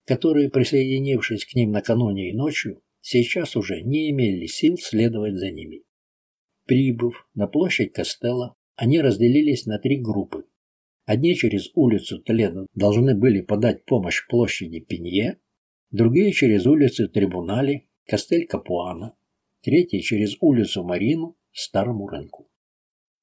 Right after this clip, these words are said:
Покрытые пылью и кровью, пьяные от вина, которым их поили на протяжении всего пути,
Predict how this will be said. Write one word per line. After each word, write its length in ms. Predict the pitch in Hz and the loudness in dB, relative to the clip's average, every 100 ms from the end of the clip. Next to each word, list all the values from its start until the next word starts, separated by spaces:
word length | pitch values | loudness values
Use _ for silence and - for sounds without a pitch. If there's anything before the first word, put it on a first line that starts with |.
| - | -8
Покрытые 560 | 104 156 180 180 117 | -4 2 2 4 2
пылью 400 | 98 147 175 107 | 4 2 4 2
и 40 | 87 | 0
кровью, 400 | - 127 107 101 | -2 -2 0 -4
пьяные 460 | - 139 160 113 | -4 -2 0 -2
от 100 | 95 | -2
вина, 340 | 87 90 117 120 | -6 -4 -2 -2
которым 580 | - - 151 135 107 - | -4 -2 2 2 0 -2
их 260 | - 127 - | 0 0 0
поили 380 | 120 143 135 107 | 0 2 2 0
на 120 | 98 | -4
протяжении 640 | 113 - 107 127 151 110 | -6 -4 -2 0 0 0
всего 340 | 92 - 92 87 | -2 -4 -4 -6
пути, 520 | - - 135 135 139 | -10 -6 -4 -4 -6